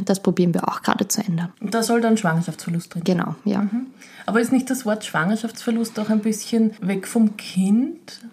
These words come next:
Speaker 2: Gut, die anderen Begriffe haben das Kind auch nicht drinnen.
Speaker 1: Das stimmt, ja.
Speaker 2: Wie schaut denn das statistisch gesehen aus?
Speaker 1: Mhm. Also ganz wichtig ist, wir haben keine Zahlen in Österreich. Deshalb, wir können es nicht sagen.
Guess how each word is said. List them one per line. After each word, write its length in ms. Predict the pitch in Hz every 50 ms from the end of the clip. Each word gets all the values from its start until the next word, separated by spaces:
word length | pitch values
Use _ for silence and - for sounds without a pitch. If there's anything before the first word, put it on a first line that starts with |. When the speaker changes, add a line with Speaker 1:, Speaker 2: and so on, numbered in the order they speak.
| 190 180
Speaker 2:
Gut, 200 | 214 202 190 -
die 80 | 180
anderen 220 | 165 156 165 165 165
Begriffe 460 | 170 170 175 175 170 - - 175 170
haben 160 | 170 170 160
das 160 | 165 165 -
Kind 220 | - - 180 170 -
auch 140 | - - -
nicht 240 | 160 156 - -
drinnen. 200 | - 147 143 147 147
Speaker 1:
Das 160 | 202 190 -
stimmt, 320 | - - 196 190 - -
ja. 80 | 240 196 202 - - - - - - 277 - - - - - - - - - -
Speaker 2:
Wie 160 | 240 269 262
schaut 220 | - 240 220 220 226
denn 80 | 233
das 160 | 226 226 220
statistisch 680 | - - 202 190 - 185 175 - - - 160 156 - -
gesehen 440 | - 151 - - 156 143 143 147 -
aus? 260 | - 135 139 143 -
Speaker 1:
Mhm. 340 | 233 208 233 254 262 302 311 - - - - - - - - - - _ _ _ _ -
Also 340 | 233 226 220 233 226 - - -
ganz 400 | - 233 220 226 226 - - - -
wichtig 440 | 240 208 240 226 - - 254 220 233
ist, 260 | 233 233 - - -
wir 140 | 226 208 190
haben 180 | 190 190 196
keine 280 | - 208 202 196 202 190
Zahlen 300 | - - 175 160 160 170
in 160 | 185 190 180
Österreich. 640 | 185 190 180 - - 190 190 175 190 175 - -
Deshalb, 380 | - 208 196 190 208 196 190 190
wir 80 | 208 202
können 340 | - 214 202 196 196 196
es 160 | 202 196 - 233
nicht 220 | 214 208 - -
sagen. 580 | - 214 - 202 214 214 226 226 226 226 240